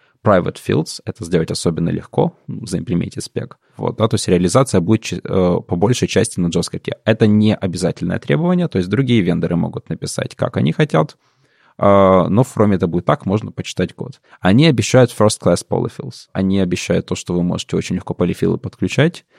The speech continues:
Пока мне, кстати, непонятно, как будет с, э, nested polyfills. Да? Допустим, когда у меня есть, допустим, local storage, который, которому нужен индекс D B,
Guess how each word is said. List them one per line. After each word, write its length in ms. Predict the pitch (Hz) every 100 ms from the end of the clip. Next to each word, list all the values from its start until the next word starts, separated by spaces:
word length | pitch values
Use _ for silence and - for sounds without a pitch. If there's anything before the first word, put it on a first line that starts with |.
| _ _
Пока 260 | 107 117
мне, 260 | 98 95 87
кстати, 340 | - - 87 95
непонятно, 420 | 87 90 85 90
как 180 | 92 85
будет 220 | 90 87
с, 160 | -
э, 200 | 80 87 - _
nested 380 | 98 92 - - -
polyfills. 440 | - 107 - 107 -
Да? 100 | 104
Допустим, 460 | - - - -
когда 320 | 87 90 90 90
у 80 |
меня 180 | 90 90
есть, 500 | 90 87 90 - - _ _
допустим, 560 | 92 90 98 - 92
local 220 | 92 87 -
storage, 540 | - 175 147 - -
который, 480 | - - 104 101 92
которому 380 | - - 104 101
нужен 180 | 92 90
индекс 380 | 101 92 87
D 100 | 85
B, 280 | 85 - -